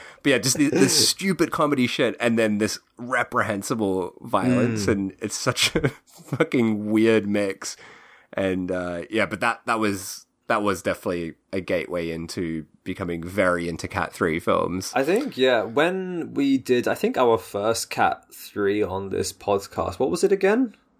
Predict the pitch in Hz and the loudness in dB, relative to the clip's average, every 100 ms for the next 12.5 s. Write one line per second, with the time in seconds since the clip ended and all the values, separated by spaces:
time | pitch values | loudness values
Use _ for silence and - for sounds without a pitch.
0 | _ _ - - - - 233 233 160 131 | _ _ -6 -6 -4 -4 -4 -2 0 0
1 | - 107 98 90 95 92 95 95 - 120 | 2 2 4 2 0 0 2 0 0 0
2 | 110 - 123 - 110 - 104 104 110 107 | 0 0 -2 0 -2 2 0 2 0 0
3 | 104 - 101 143 208 196 196 190 185 - | -2 -2 0 2 0 0 0 0 0 0
4 | 151 - 151 147 135 147 247 294 - 101 | -2 0 -2 0 0 2 2 0 2 2
5 | 98 90 95 160 156 104 - _ _ - | 2 0 -2 -2 -2 -2 -10 _ _ -20
6 | _ - 143 135 147 156 151 175 156 127 | _ 0 2 2 2 2 0 2 0 2
7 | 131 127 120 113 110 107 104 - - _ | 2 2 2 2 0 -6 -10 -12 -20 _
8 | _ - - 110 123 120 104 104 98 62 | _ -8 -2 0 2 2 0 2 2 0
9 | 76 87 - - 120 113 101 117 - - | -2 -4 -6 -10 -12 -10 -4 -4 -2 0
10 | 117 110 120 113 104 113 - - 123 127 | 2 2 0 0 0 -2 -6 -8 -6 -8
11 | - 135 127 120 - 113 80 - 123 117 | -2 2 2 0 0 -2 -2 -4 -2 0
12 | 107 104 98 - | 0 0 0 -4